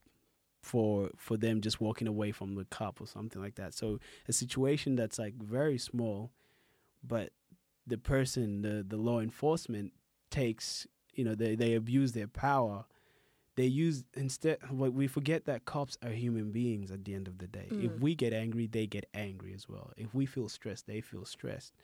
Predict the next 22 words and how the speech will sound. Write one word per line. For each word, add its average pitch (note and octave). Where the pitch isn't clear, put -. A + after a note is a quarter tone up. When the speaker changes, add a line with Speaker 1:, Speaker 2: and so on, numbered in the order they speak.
Speaker 1:
You G#2+
know, A2
they're A2+
just B2
in A2+
uniform. A2
And A2+
that's C3
why, C3
and B2+
that's C3
why C3+
I A#2+
don't A#2+
think A#2
all A2+
cops -
are G#2+
bad. C#3
I G#2+
just A2+
think G#2+